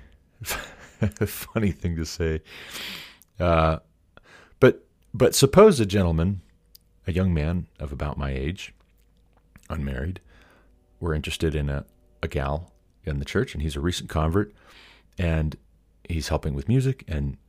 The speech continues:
I, I'm told also that this young man, uh, is writing his own Bible commentary.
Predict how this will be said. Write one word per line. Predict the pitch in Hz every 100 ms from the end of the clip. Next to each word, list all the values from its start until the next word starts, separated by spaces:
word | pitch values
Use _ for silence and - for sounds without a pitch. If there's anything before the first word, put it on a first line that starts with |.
| _
I, | 87 - - - - - _ _ 92 -
I'm | 107 113
told | - 135 151 90 92
also | 101 120 123 85 76 80 -
that | - -
this | 87 -
young | 82 78
man, | 71 71 71 - _ _ _ _ _ _ _ _
uh, | 82 71 69 - _ _ _ _ _ _
is | 87 80
writing | 87 80
his | 80
own | 80 78
Bible | 71 73 73
commentary. | - 69 69 - 60